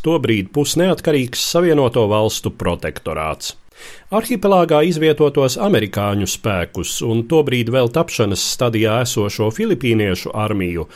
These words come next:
komandēja ģenerālis Daglass Makārturs, izcils virsnieks, Pirmā pasaules kara varonis,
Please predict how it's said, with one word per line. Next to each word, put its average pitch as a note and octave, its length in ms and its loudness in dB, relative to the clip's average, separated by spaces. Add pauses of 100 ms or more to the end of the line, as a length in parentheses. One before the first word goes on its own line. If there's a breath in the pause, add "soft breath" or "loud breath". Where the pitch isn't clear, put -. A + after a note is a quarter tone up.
(260 loud breath)
komandēja G#3 760 0
ģenerālis C#3 760 2
Daglass D#3+ 680 0
Makārturs, E2 960 -2
izcils G2+ 640 -4
virsnieks, F3 720 0
Pirmā F#3 380 0
pasaules F#2 580 -2
kara G2 300 -4
varonis, F3+ 560 0